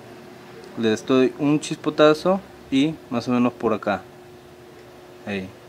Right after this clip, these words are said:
siempre raspando y alzando, raspes y alce, raspen y alcen, y así de esa manera van a, van a obtener el arco eléctrico, ¿no? Bueno, eh, espero que les haya gustado.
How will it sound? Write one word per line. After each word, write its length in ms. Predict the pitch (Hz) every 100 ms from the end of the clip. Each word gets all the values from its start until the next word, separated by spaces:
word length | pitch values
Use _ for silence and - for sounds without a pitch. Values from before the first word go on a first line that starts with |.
| - - - - - - - -
siempre 560 | 123 123 135 139 143 135 -
raspando 760 | 117 - 139 156 170 185 214 -
y 120 | 120
alzando, 560 | 117 113 117 107 98 87 - - - - - - - - - - -
raspes 720 | 110 123 147 - - 170 170 -
y 140 | 113 107
alce, 300 | 104 98 - - - -
raspen 560 | 120 131 143 - 160 156
y 120 | 123
alcen, 340 | 110 104 - 95 - - - - - -
y 80 | 113
así 280 | 107 - 120
de 100 | 131
esa 160 | 127 135
manera 380 | 131 131 131 123
van 160 | 120
a, 180 | 120 113 - - - -
van 140 | 110
a 40 | 117
obtener 540 | 117 - 113 120 123 -
el 180 | 110 110
arco 260 | 113 117
eléctrico, 520 | 113 107 95 104 95 101
¿no? 220 | 110 - - - - - - - -
Bueno, 340 | 117 123 135 - - - - - - - - - -
eh, 340 | 113 107 104 113 -
espero 280 | - 131 127
que 80 | 127
les 160 | 123 135
haya 140 | 131
gustado. 540 | 123 123 135 135 160